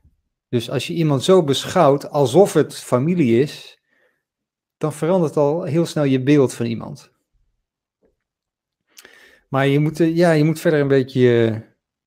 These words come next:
eh, gaan, gaan bedenken hoe iemand dan in het leven staat.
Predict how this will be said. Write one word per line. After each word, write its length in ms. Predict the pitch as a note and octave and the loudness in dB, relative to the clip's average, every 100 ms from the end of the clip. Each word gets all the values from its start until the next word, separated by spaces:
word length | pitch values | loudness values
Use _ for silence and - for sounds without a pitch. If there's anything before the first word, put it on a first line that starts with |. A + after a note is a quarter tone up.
| _ _ _ _ _ _ _ _ _ _ _ _ _ _ _ _ _ _ _ _ | _ _ _ _ _ _ _ _ _ _ _ _ _ _ _ _ _ _ _ _
eh, 960 | E3 D#3 C#3 C3 C3 B2 A#2+ A#2 G#2+ G#2 - | -6 -2 0 0 -2 -4 -6 -6 -8 -12 -10
gaan, 300 | - D3+ - | -4 -4 -4
gaan 200 | D#3+ C3+ | -4 -4
bedenken 440 | A#2 D3+ G#3+ F#3+ | 2 2 4 2
hoe 180 | C3+ E3 | 0 0
iemand 320 | E3+ D3 B2 | 0 -2 0
dan 260 | C3+ C3 C#3+ | 0 0 -2
in 180 | E3 B2+ | -4 -2
het 160 | A#2+ | 0
leven 380 | A#2+ D3 F3+ D#3 | 2 2 0 -2
staat. 680 | - B2+ G#2 A#2+ - - | -6 -6 -4 -6 -10 -20